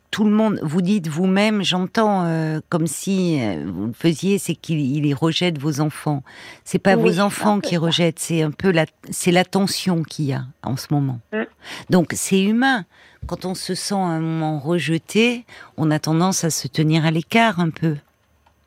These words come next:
Speaker 2: Mhm.
Speaker 1: Bon, mais c'est parce que tout le monde est fatigué. On arrive en fin d'année, euh, vous voyez, tout le monde est un peu, euh, est, est, est fatigué. Donc, je pense au contraire que ça serait une bonne chose que vous vous retrouviez tous les trois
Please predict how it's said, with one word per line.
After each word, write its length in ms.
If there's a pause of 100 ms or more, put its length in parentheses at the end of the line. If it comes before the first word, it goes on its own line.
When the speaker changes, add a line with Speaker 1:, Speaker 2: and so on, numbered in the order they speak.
(720)
Speaker 2:
Mhm. 260 (460)
Speaker 1:
Bon, 220 (380)
mais 220
c'est 180
parce 200
que 120
tout 200
le 80
monde 200
est 60
fatigué. 680 (140)
On 140
arrive 360
en 120
fin 240
d'année, 840
euh, 380
vous 680
voyez, 180
tout 140
le 80
monde 200
est 100
un 100
peu, 180
euh, 300
est, 240
est, 520
est 40
fatigué. 560
Donc, 240
je 80
pense 320
au 40
contraire 400
que 80
ça 100
serait 180
une 120
bonne 220
chose 320
que 140
vous 160
vous 120
retrouviez 460
tous 160
les 100
trois 380